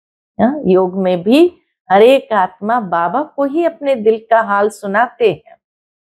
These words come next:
शिव बाबा को बताते हैं तो दादा समझ जाते हैं।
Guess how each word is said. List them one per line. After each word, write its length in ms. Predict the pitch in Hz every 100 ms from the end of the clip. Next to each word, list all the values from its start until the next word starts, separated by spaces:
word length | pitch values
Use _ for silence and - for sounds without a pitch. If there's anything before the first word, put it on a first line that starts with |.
| _ _
शिव 240 | - - 285
बाबा 400 | 190 175 170 180
को 240 | 175 180
बताते 600 | 165 160 - 156 156 185
हैं 300 | 185 208 233 277 _ _ _ _ _ _ -
तो 80 |
दादा 460 | 175 170 165 160 196
समझ 440 | 196 - 214 233 220 -
जाते 360 | 170 - -
हैं। 340 | 87 _ _